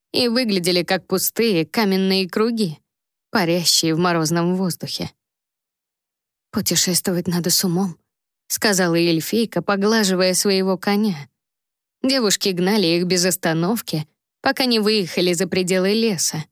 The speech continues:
Вампиры в любой момент могли пуститься в погоню, поэтому путницы не сбавляли скорость вплоть до окраины леса.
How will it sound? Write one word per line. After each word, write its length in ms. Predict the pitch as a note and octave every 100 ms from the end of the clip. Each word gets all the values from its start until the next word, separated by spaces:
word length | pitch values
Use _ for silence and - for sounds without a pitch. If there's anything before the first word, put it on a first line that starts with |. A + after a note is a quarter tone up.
| _ _ _ _ _
Вампиры 600 | F#3 D#3+ D3 F3 F#3+ D#3
в 20 |
любой 300 | E3 G3 A3
момент 500 | G#3+ G#3 G#3 A3+ F#3+
могли 320 | F#3 F3+ F3+ G3+
пуститься 600 | F#3 F3+ - A3+ - F3
в 80 |
погоню, 760 | - E3 D#3+ F#3+ B3+ A3 D#3 D3+ _ _ _ _ -
поэтому 520 | C4 C4+ A#3+ A3 G3
путницы 720 | - D4 - E3 - E3+ D#3 _ _ -
не 100 | C4+
сбавляли 520 | A3+ A#3+ A#3 C4+ F#3+
скорость 540 | D3+ - A3+ F3+ D3+ -
вплоть 320 | - G#3 F3+
до 180 | E3+ F3
окраины 520 | E3+ F#3 F3 F3 F#3+
леса. 440 | A3 E3 - D#3